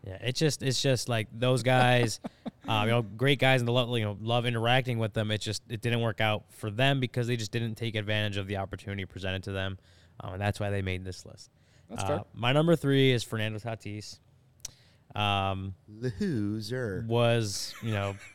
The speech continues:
Speaker 1: <laughs> arguably the best player in baseball and didn't play all year because he got in a motorcycle accident and then tested positive for steroids. I know, Cody, you love him,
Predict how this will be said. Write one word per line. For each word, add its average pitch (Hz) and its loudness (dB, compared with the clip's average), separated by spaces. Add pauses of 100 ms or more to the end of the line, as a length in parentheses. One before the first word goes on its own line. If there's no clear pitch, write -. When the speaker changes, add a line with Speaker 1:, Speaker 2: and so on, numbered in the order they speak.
(220)
Speaker 1:
<laughs> - -18
arguably 156 4
the 143 4
best 135 0
player 131 4
in 120 2
baseball 117 2
and 110 -2
didn't 107 -2
play 107 -2
all 104 0
year 107 -2
because 104 -2 (300)
he - -16
got 107 2
in 101 -4
a - -6
motorcycle 127 0
accident 120 -2
and 107 -2
then 104 -2 (160)
tested 101 -6
positive 98 -6
for - -20
steroids. 95 -4
I 95 -8
know, 95 -8
Cody, 101 -6
you 98 -8
love 151 2
him, 151 -2